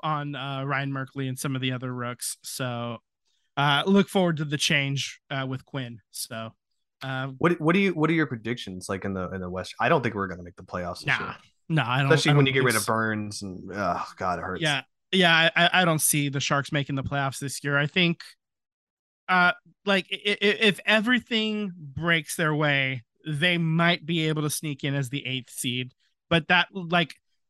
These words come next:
Speaker 1: when I say that, I'm talking about, like, how the Giants won a hundred and seven games last year.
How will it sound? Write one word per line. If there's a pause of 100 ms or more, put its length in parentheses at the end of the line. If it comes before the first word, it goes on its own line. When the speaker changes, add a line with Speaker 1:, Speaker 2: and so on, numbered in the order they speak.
(360)
Speaker 1:
when
I
say
that,
I'm
talking
about,
like,
how
the
Giants
won
a
hundred
and
seven
games
last
year.